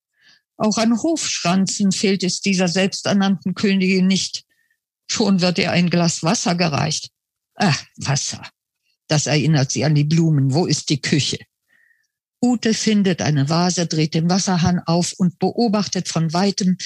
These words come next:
wie Isolde sich mit ihrem pinkfarbenen Kragen Luft zufächelt. "Wie die Kragenechse neulich", denkt Ute in der Naturdokumentation. Die Echse konnte sich überraschend schnell bewegen.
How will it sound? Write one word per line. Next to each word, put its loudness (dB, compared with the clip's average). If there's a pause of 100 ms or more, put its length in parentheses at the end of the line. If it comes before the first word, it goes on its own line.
(300)
wie 0
Isolde 0
sich -4
mit -2
ihrem 0
pinkfarbenen 0
Kragen 0
Luft 0
zufächelt. -6 (1120)
"Wie 0
die -2
Kragenechse 0
neulich", -2 (240)
denkt -2
Ute 0
in 0
der 2
Naturdokumentation. -2 (1200)
Die 0
Echse -2
konnte -2
sich -2
überraschend 0
schnell 0
bewegen. -2